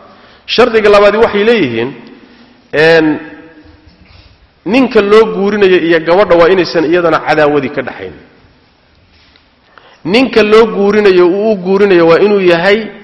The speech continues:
nin heli kara masruufkeeda iyo meherkeeda. Waa inuu yahay nin awoodi kara oo dhaqi kara gabadha waa inuu yahay. Ta kale waxay leeyihiin, meherka gabadha lagu meherinayo waa inuu yahay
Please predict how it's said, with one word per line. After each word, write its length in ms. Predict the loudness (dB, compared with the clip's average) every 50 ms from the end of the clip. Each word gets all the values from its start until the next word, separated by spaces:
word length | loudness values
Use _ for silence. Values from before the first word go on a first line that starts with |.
| -20 -20 -20 -20 _ _ -10
nin 300 | -6 -2 0 0 0 0 -2 -4 -8 -14 -20 -20 -20 -20 -20 -20 -20 _ _ _ _ _ _ _ _ -8
heli 300 | -2 0 2 2 2 0 -4 -6
kara 480 | -8 -6 -4 -2 -2 -4 -6 -8 -14 -12
masruufkeeda 840 | -10 -10 -8 -8 -6 -4 -4 -4 -4 -6 -6 -4 -2 -2 -2 -2 -2
iyo 220 | -4 -4 -4 -4 -2
meherkeeda. 640 | -2 -2 -2 -2 -4 -6 -6 -10 -12 -12 -14 -16 -20 -20 -20 _ _
Waa 120 | -6 -4 -2
inuu 140 | -2 0
yahay 240 | 0 0 0 0 0
nin 180 | 0 0 0 -2 -4 -10 -16 -20 -20 -20 -20 -20 -20 _ -6
awoodi 380 | -4 -2 2 2 2 2 0 -2
kara 180 | -2 0 0
oo 40 | 2
dhaqi 240 | 0 0 -2 -2 -4
kara 200 | -2 -2 -2 0
gabadha 220 | 0 0 0 0
waa 120 | 0 -2 -2
inuu 140 | -4 -6
yahay. 120 | -10 -14 -18 -20 -20 -20 -20 _ _ _ _ _ -20 -20 -20 -20 -20 -20 -20 -20 _ _
Ta 100 | -8 -4
kale 180 | 0 2 2 4
waxay 260 | 4 4 4 2 2 2
leeyihiin, 460 | 2 2 2 0 0 2 2 2 0 -2 -6 -12 -20 -20 -20 -20 -18 -10
meherka 540 | -4 -2 0 2 4 4 2 2 0 0 -2
gabadha 360 | 0 2 2 2 2 2 0
lagu 200 | 0 0 0 0
meherinayo 540 | 2 2 2 2 0 0 0 0 2 2 4
waa 120 | 2 2 2
inuu 180 | 0 -2 0 0
yahay 300 | 0 0 2 2 0